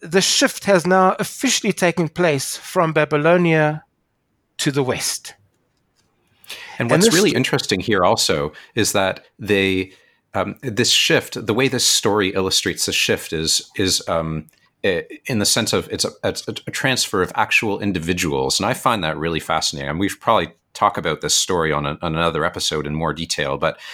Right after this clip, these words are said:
Speaker 2: it wasn't, it wouldn't be sufficient to establish authority just by saying, um, you know, so-and-so was trained in Babylonia and then, um, you know, or,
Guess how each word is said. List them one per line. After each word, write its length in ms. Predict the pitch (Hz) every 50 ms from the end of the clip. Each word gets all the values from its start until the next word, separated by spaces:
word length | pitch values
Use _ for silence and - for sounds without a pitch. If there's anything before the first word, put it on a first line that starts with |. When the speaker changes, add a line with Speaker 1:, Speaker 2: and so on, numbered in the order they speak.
| - - - - -
Speaker 2:
it 80 | 107
wasn't, 320 | 104 131 - - 139 117 -
it 60 | 117
wouldn't 200 | 113 151 151 127
be 80 | 123 113
sufficient 720 | - - - 110 - - 123 - - - 80 76 78 - - _ - - - _
to 160 | - - -
establish 540 | 92 87 - - 104 92 90 101 90 - -
authority 460 | 95 - - - 95 92 90 80 80
just 220 | 76 - - - -
by 120 | 85 82
saying, 580 | 78 - - - 85 80 78 78 76 76 73 - _ - _ _ -
um, 460 | - 85 78 76 73 73 71 73 71 71 _ - -
you 80 | -
know, 120 | 82 73 73
so-and-so 680 | - - - 120 110 104 98 - - 104 95 92 92
was 220 | 90 80 82 -
trained 500 | - - - 104 98 90 87 85 85 80
in 300 | 85 90 87 78 78 78
Babylonia 560 | 78 80 76 76 87 104 120 117 107 101 95 90
and 160 | 82 82 80
then, 300 | 80 76 78 78 76 - - - - _ -
um, 480 | - 87 80 76 73 73 71 71 73 - -
you 80 | 78
know, 180 | 73 69 69 -
or, 340 | - 76 71 71 69 69 67